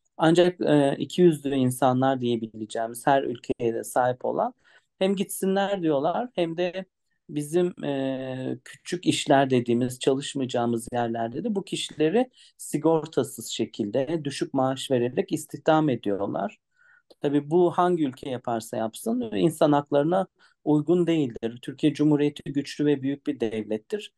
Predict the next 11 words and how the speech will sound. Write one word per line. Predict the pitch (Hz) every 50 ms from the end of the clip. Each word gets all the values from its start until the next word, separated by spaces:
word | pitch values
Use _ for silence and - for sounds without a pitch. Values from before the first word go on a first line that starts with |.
| _ - - - - _ _ _ -
Hani | 143 131 135 135 135
bunlarla | 151 151 151 147 147 143 147
ilgili | 143 135 139 139 139
de | 143 139 135 139
bir | 143 143
sürü | - - - 139 131 131
önlemimizi | 127 131 131 131 131 131 131 131 131 123 120 117 123 131 135
her | 131 117 147 135 127 127
türlü | - 127 127 120
bakanlık | 127 123 127 - 135 120 117 120 127 127 -
almaktadır. | 127 123 127 127 135 135 135 _ - 147 139 - 123 127 -